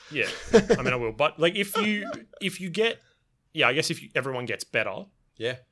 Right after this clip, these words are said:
Speaker 1: um, then going to fifteen thousand, whatever, would be, you know, a seven thousand game.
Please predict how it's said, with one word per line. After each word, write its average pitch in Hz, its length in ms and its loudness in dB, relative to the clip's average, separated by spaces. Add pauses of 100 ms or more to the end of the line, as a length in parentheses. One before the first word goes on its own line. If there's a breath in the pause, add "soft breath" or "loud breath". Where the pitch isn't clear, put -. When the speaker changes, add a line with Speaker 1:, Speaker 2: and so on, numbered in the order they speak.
(260)
Speaker 1:
um, 113 480 -4
then 120 300 -4
going 117 180 -2
to 110 60 -10
fifteen 113 340 -6
thousand, 110 320 -6
whatever, 107 240 -4
would 107 220 -12
be, 104 320 -6 (160)
you 117 100 -12
know, 101 120 -10 (140)
a 117 80 -6
seven 107 280 -4
thousand 107 300 -2
game. 101 260 -6